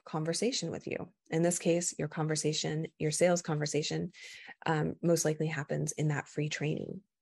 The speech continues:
Okay. They're getting more primed and ready for your offer. Now, of course, the things that you're asking them to click on should be aligned with what it is that you're gonna be selling them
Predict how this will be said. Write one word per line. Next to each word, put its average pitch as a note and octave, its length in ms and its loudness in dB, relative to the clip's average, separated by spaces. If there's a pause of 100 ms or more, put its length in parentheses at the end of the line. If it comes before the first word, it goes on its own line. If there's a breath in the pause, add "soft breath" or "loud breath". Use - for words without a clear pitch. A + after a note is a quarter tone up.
Okay. D#3+ 220 0
They're G3 140 4
getting F#3 320 6
more E3 200 2
primed E3 840 -4
and D#3+ 140 0
ready D#3 240 2
for D#3 160 -2
your D3+ 200 -2
offer. - 540 -4 (520)
Now, D#3+ 160 4
of - 160 0
course, E3+ 500 4 (320 loud breath)
the G3 80 4
things G3+ 260 6
that F3+ 140 4
you're F3 100 2
asking E3+ 360 0
them D#3+ 140 0
to D#3+ 100 -6
click D3 200 -4
on F3+ 220 2
should E3 320 4
be D#3 300 2
aligned D#3+ 840 2
with G#3+ 140 2
what F#3+ 160 4
it F#3 80 0
is F3+ 200 4
that E3+ 180 0
you're E3 100 0
gonna E3 160 0
be D#3+ 160 -4
selling E3 460 0
them A3+ 400 0